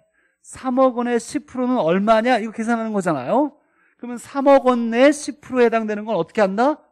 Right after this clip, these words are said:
곱한다예요. 네, 퍼센트를 떼야죠. 얼마? 영점일. 근데 삼억 원을 공 여섯 개를 떼면 어떻게? 삼백. 그럼 얘가 얼마예요?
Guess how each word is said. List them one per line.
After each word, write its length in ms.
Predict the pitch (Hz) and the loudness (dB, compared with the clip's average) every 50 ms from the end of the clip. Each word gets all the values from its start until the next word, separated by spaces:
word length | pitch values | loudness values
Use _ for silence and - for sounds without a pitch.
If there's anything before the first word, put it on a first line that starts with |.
| _ | _
곱한다예요. 920 | - - 262 - 285 302 269 247 220 196 151 123 107 98 92 87 82 - _ _ _ _ _ _ _ _ _ _ _ _ _ | -14 -14 -12 -4 -2 0 0 2 2 2 2 2 0 -4 -8 -10 -16 -18 _ _ _ _ _ _ _ _ _ _ _ _ _
네, 140 | - 247 254 | -6 -4 -4
퍼센트를 460 | - - 294 277 302 277 254 277 269 | -4 -6 -6 -2 -2 -2 -2 -2 -2
떼야죠. 520 | - 294 294 285 269 214 185 123 101 - _ _ _ _ _ _ | 4 6 6 6 6 6 2 -2 -2 -8 _ _ _ _ _ _
얼마? 480 | - 190 220 226 226 190 120 92 87 _ _ _ _ _ _ - | -2 0 2 4 4 4 2 0 -6 _ _ _ _ _ _ -6
영점일. 720 | 170 190 208 226 226 202 - 233 208 196 190 160 110 87 80 - _ _ _ _ _ _ _ | 0 2 2 2 2 2 4 4 4 4 4 0 -2 -4 -8 -18 _ _ _ _ _ _ _
근데 100 | - 247 | -8 -8
삼억 420 | - - 294 311 302 311 285 254 | -6 -2 -2 2 4 4 4 6
원을 220 | 269 262 269 262 254 | 4 4 4 2 2
공 320 | - - 262 262 247 220 | 0 -4 -2 -2 -2 -2
여섯 200 | 202 202 - - | -2 -4 -6 -4
개를 240 | - 240 240 240 233 | -6 -4 -4 -4 -2
떼면 300 | 247 233 226 233 226 196 | -2 -2 -2 -2 -4 -4
어떻게? 480 | 175 175 _ - - 196 196 196 190 _ _ _ _ _ _ _ _ _ _ _ _ _ _ _ _ _ _ _ _ _ _ _ _ | -6 -6 _ -8 -4 -4 -4 -4 -6 _ _ _ _ _ _ _ _ _ _ _ _ _ _ _ _ _ _ _ _ _ _ _ _
삼백. 680 | - 180 190 175 165 151 139 113 95 82 - _ _ _ _ _ _ | -8 -8 -8 -6 -4 -2 -2 -2 -2 -4 -8 _ _ _ _ _ _
그럼 140 | - 214 202 | -16 -10 -6
얘가 160 | 196 202 208 | -6 -2 0
얼마예요? 640 | 185 160 165 180 185 175 147 113 101 95 82 71 71 | 0 0 0 0 2 0 0 0 -2 -4 -10 -14 -20